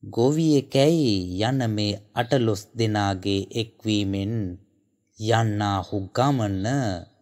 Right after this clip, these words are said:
සීසෑම නම් වෙයි. මෙසේ කී තැන ගොවියෙකු විසින් පළමුව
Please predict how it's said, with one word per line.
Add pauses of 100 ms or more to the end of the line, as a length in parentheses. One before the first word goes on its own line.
(600)
සීසෑම
නම්
වෙයි. (1600)
මෙසේ
කී
තැන (540)
ගොවියෙකු
විසින්
පළමුව